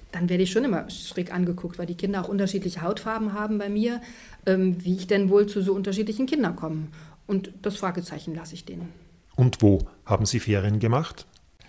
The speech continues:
Speaker 1: Na, dieses Jahr waren wir in Österreich, <laughs> tatsächlich in Osttirol, auf einem Bauernhof, das erste Mal, und sind da die Berge raufgekraxelt und das war ganz wunderbar. Ähm, für nächstes Jahr wissen wir es noch nicht ganz genau. Wir wollen vielleicht mal in den Süden,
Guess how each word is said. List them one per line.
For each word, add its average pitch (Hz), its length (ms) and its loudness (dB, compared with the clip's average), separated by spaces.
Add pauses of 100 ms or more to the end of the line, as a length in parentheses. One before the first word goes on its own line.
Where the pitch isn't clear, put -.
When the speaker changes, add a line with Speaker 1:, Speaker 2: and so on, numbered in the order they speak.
(500)
Speaker 1:
Na, 277 100 6
dieses 202 300 6
Jahr 170 140 2
waren 185 120 4
wir 170 80 4
in 170 60 -4
Österreich, 226 720 -4
<laughs> 247 340 6
tatsächlich 214 480 6
in 208 120 6
Osttirol, 208 640 2 (600)
auf 233 180 2
einem 233 140 2
Bauernhof, 247 520 0
das 208 100 -6
erste 202 260 -2
Mal, 214 400 -2 (360)
und 208 140 -4
sind 208 180 -4
da 202 80 -4
die 202 120 -6
Berge 214 300 -2
raufgekraxelt 202 720 -8
und 190 60 -8
das 190 160 -8
war 196 100 -8
ganz 185 220 -8
wunderbar. 185 480 -6 (800)
Ähm, 160 460 -6 (280)
für 190 120 0
nächstes 202 380 2
Jahr 185 260 0
wissen 190 240 -2
wir 180 80 0
es 175 80 -6
noch 175 80 -2
nicht 202 160 -2
ganz 226 220 -4
genau. 185 420 -2 (560)
Wir 185 140 -10
wollen 180 160 -4
vielleicht 180 300 -6
mal 175 80 -6
in 175 60 -2
den 180 140 0
Süden, 175 500 -4